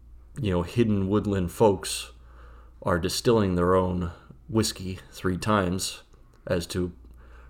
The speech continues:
prepare a nearly pure alcoholic substance, they don't really pay that,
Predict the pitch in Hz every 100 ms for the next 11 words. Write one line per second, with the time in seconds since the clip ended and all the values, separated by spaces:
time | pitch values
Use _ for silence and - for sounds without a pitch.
0 | - 101 104 95 90 87 87 - - -
1 | 107 110 104 95 87 - 107 98 98 87
2 | 90 95 92 - 110 101 - - 87 -
3 | - - - - - - - - - -
4 | - - - - - - - 123 139 143
5 | 131 - - 123 123 107 92 110 117 107
6 | 92 90 90